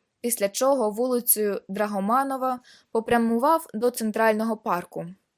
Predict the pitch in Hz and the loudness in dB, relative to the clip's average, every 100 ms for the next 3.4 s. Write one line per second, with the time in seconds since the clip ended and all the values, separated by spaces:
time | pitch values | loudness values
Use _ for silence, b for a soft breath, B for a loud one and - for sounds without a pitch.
0 | _ - 240 254 233 226 208 277 330 - | _ 4 4 4 2 2 2 2 2 2
1 | 208 - 208 226 233 240 240 240 220 196 | 0 -2 -4 0 4 4 4 4 2 2
2 | 233 214 - 196 208 202 208 196 277 330 | 2 2 0 0 2 0 -4 2 4 4
3 | 233 196 180 | 0 0 -4